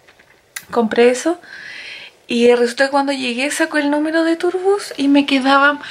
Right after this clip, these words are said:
para que a mí me atendieran, quedaban veinticinco números. Y a mí me quedaban veinte minutos para llegar al mall.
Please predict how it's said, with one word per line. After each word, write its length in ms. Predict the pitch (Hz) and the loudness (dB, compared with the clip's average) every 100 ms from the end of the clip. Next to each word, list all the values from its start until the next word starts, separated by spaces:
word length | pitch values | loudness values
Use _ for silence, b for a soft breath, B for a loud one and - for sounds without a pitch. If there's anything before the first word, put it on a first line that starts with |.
| B - | B -10
para 160 | 220 202 | -2 0
que 60 | |
a 40 | 196 | 0
mí 120 | 214 | 0
me 80 | 262 | -2
atendieran, 640 | 269 330 339 370 370 392 | -2 -4 -2 -2 -2 -4
quedaban 640 | - 254 254 269 277 - 240 | -10 -8 -2 0 0 -2 -4
veinticinco 640 | 240 240 202 247 247 277 | -4 -6 -6 -4 -2 -4
números. 540 | 262 233 - - - B B B B - | -4 -6 -6 -12 -18 B B B B -6
Y 80 | |
a 20 | 214 | 0
mí 100 | 226 | 0
me 80 | |
quedaban 240 | 233 220 220 | 2 2 0
veinte 240 | 226 233 | -4 -4
minutos 340 | 254 254 277 254 | -6 -6 -8 -6
para 140 | 254 | -4
llegar 240 | 254 240 247 | -2 0 0
al 80 | |
mall. 200 | 240 226 | 0 -2